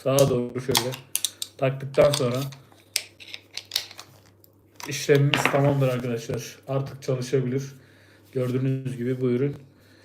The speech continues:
bu ürün artık tamamdır yani. Mesela atıyorum diğer elmas ucunu takmak istiyorsunuz.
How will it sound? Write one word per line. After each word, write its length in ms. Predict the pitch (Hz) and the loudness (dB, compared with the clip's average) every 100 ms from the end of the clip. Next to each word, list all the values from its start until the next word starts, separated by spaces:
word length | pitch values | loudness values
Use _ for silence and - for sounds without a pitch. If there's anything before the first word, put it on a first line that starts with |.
| - _ _ _ _ - - - - - - - | -20 _ _ _ _ -20 -20 -20 -20 -20 -18 -2
bu 80 | 139 | 2
ürün 240 | 135 143 | 4 4
artık 580 | 143 139 - 147 - - | 4 2 0 -6 -6 -4
tamamdır 500 | 131 131 131 120 113 | 0 2 2 -2 -4
yani. 300 | 110 117 143 139 - - - - - - - - - - | -4 -4 -6 -8 -18 -20 -20 -16 -12 -12 -14 -20 -16 0
Mesela 280 | 165 160 160 | 2 8 8
atıyorum 380 | 139 143 139 - | 8 6 4 6
diğer 260 | 143 139 - - - - - - - - - - - - - - - | 4 4 -2 -12 -16 -20 -20 -20 -20 -20 -20 -20 -20 -20 -20 -14 -4
elmas 380 | 147 156 151 147 | 4 8 8 8
ucunu 240 | 131 139 | 0 2
takmak 340 | 139 - 120 | 2 2 -4
istiyorsunuz. 420 | - 131 117 - | -6 -10 -10 -10